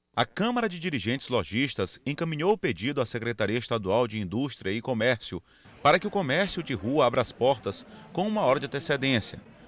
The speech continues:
portanto às oito horas da manhã, pelo menos nesses dias que antecedem o Dia das Mães. Outra justificativa apontada pela Câmara de Dirigentes Lojistas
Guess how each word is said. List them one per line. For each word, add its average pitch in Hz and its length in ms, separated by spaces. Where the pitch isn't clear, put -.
portanto 127 440
às 117 140
oito 151 240
horas 107 300
da 120 100
manhã, 127 340
pelo 123 160
menos 139 380
nesses 127 400
dias 156 320
que 151 80
antecedem 135 640
o 104 100
Dia 117 160
das 139 180
Mães. 87 540
Outra 262 300
justificativa 165 720
apontada 139 420
pela 131 220
Câmara 143 360
de 110 60
Dirigentes 117 400
Lojistas 113 640